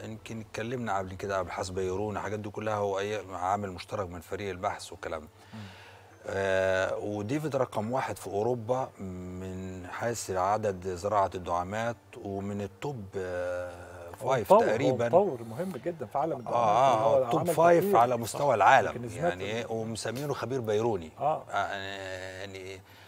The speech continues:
Speaker 1: هو بيتميز على الجراحين الب-، البريطانيين، إحنا بلغتنا إحنا كمصريين صنايعي.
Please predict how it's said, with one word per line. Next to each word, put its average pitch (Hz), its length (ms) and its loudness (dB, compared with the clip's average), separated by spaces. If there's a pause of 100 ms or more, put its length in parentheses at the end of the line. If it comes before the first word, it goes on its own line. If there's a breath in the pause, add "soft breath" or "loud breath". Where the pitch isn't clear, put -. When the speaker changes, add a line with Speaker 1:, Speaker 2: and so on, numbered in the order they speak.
(140 loud breath)
Speaker 1:
هو 101 80 0
بيتميز 123 500 0
على 113 140 2
الجراحين 101 460 -2
الب-، 104 480 -6
البريطانيين، 101 680 -4
إحنا 117 220 -4
بلغتنا 117 460 -2
إحنا 101 720 -2
كمصريين 104 720 -4
صنايعي. 113 520 -2